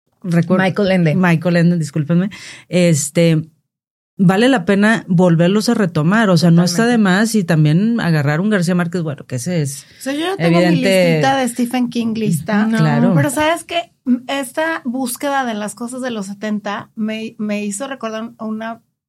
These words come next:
Speaker 3: que obviamente yo lo vi en película porque, pues, era muy niña y aparte no sé ni por qué la vi.
Speaker 2: <laughs>
Speaker 3: Pero es una película que está basada en un libro de un escritor mexicano que se llama Torcuato Luca de Tena.
Speaker 1: Ujú.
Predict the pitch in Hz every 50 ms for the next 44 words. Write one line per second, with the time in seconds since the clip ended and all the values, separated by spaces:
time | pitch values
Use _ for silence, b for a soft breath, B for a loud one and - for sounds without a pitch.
0 | _ _ _ - 180 160 156 170 185 190 196 196 196 196 196 190 185 185 190 190
1 | 202 196 190 220 220 220 214 - 226 226 104 - - _ _ _ - - 160 165
2 | 175 190 202 208 208 208 208 202 208 220 214 220 202 196 202 190 202 202 202 180
3 | 196 185 170 170 165 156 160 - 185 175 165 165 170 180 208 220 202 _ _ B
4 | B B B B B B B B 175 156 170 233 - 240 240 247 254 - 247 233
5 | 214 208 - 269 262 240 - 302 294 302 320 330 320 - 285 269 262 254 240 240
6 | 262 262 262 262 254 247 226 202 - 214 214 226 233 240 247 233 233 233 240 240
7 | 240 247 247 247 233 220 214 214 220 - _ _ _ _ _ - 196 190 214 208
8 | 202 196 202 196 196 202 196 202 202 202 - 214 226 - 233 226 233 - 214 208
9 | 180 - _ 214 220 214 226 214 - 190 196 202 196 - - 202 180 185 185 180
10 | - 190 - - - 185 185 - 208 214 214 214 208 - 196 208 208 202 _ 214
11 | 208 196 175 170 165 - _ 180 180 165 160 175 196 220